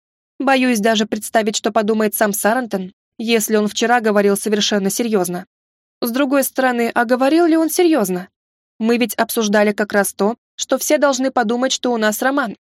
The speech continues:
А они не подумают, если я целуюсь с другим. Значит, нужна сцена ревности.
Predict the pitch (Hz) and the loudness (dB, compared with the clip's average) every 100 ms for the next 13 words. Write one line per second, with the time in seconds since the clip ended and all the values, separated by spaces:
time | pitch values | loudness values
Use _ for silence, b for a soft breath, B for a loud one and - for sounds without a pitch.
0 | _ _ _ 247 220 208 208 214 262 247 | _ _ _ 0 2 4 2 2 2 2
1 | 330 247 196 196 202 220 208 202 226 214 | 2 2 0 0 0 0 0 0 0 2
2 | 202 190 254 220 180 180 _ _ _ _ | 2 2 -2 -2 -4 -4 _ _ _ _
3 | _ 262 233 247 320 381 370 285 240 240 | _ -6 -2 0 0 0 0 -2 0 -2
4 | 269 - 214 226 294 240 180 - 190 | -2 -2 -2 0 0 0 -4 -8 -10